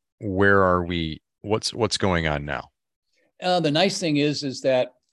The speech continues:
Speaker 2: everything is budgeted by the Forest Service, of course.
Speaker 1: Oh,
Speaker 2: And
Speaker 1: and let me, let me, when you, when we say removal, so explain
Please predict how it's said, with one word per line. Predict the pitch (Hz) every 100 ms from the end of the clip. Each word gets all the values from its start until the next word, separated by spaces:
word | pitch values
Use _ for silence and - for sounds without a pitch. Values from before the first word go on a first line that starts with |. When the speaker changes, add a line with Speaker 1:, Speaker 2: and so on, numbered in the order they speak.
| _
Speaker 2:
everything | 170 180 180 151
is | 135
budgeted | 107 127 123 131 127 131 110
by | 110
the | 104 104
Forest | - 123 110
Service, | - 110 104 98
of |
course. | - 110 101 - _ _ _ _ -
Speaker 1:
Oh, | 135
Speaker 2:
And | 143
Speaker 1:
and |
let | 123 165
me, | 160 135
let | 131
me, | 135
when | 123 127
you, | 139
when | 123
we | 131
say | 131 143
removal, | 113 101 107 95 87 73 71
so | - 113 95 -
explain | 107 - 123 117 110